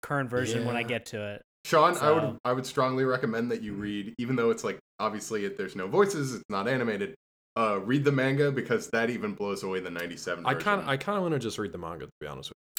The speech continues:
Speaker 2: you.
Speaker 1: Yeah, I'ma animate it in my brain.
Speaker 3: Yeah.
Speaker 2: I kinda wanna do that.
Speaker 3: <laughs>
Speaker 2: I kinda wanna do that.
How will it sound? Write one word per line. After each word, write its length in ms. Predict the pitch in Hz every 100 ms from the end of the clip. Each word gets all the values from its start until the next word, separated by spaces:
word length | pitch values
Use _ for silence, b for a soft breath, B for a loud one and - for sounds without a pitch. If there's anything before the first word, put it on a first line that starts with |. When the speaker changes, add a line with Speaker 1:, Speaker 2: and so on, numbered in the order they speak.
| -
Speaker 2:
you. 80 | 127
Speaker 1:
Yeah, 260 | 127 120 - -
I'ma 180 | - 320 -
animate 440 | 165 165 160 156
it 100 | 160
in 80 | 180
my 160 | 180 190 -
brain. 160 | - 220
Speaker 3:
Yeah. 360 | 151 104 110 104
Speaker 2:
I 60 |
kinda 240 | 95 110 107
wanna 180 | 95
do 80 | 90
that. 420 | 135 - 202 196 -
Speaker 3:
<laughs> 180 | 170 - - -
Speaker 2:
I 60 | -
kinda 140 | 90 87
wanna 140 | 87
do 100 | -
that. 120 | -